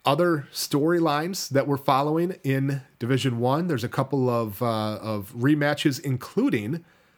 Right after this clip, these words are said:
another one of those games that, that people are looking at as a potential game of the week,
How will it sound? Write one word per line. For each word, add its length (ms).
another 380
one 240
of 60
those 180
games 380
that, 240
that 100
people 240
are 60
looking 260
at 160
as 80
a 60
potential 420
game 300
of 60
the 80
week, 340